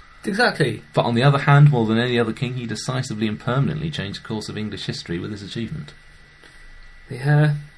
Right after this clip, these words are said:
Speaker 1: yeah. I mean, I'm not, I don't mean to belittle his achievement. He's the
Speaker 2: <laughs>
Speaker 1: conqueror, but it's just, who is the man?
Speaker 2: The conqueror.
Speaker 1: Yeah, he's just, he's Normandy Inc. Corp.
Speaker 2: Yeah.
Speaker 1: Mm.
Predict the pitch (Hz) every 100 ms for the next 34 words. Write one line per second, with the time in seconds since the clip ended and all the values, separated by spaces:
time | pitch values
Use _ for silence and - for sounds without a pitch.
0 | - 143 147 143 147 143 - 165 196 196
1 | 214 262 214 - 147 170 - 202 214 175
2 | 170 147 151 139 160 147 131 117 113 156
3 | 151 - - - 170 160 143 - 196 151
4 | 110 107 - - 156 170 147 - 131 160
5 | 170 147 - - - - - - - -
6 | - 196 185 185 143 135 120 107 92 -
7 | - - - - - 110 113 123 - 87
8 | - - 151 165 175 143 143 - 160 -
9 | - - - 165 156 151 165 202 190 160
10 | 151 147 143 - - - - 147 135 101
11 | - - - - 147 120 - - - -
12 | - - - - 90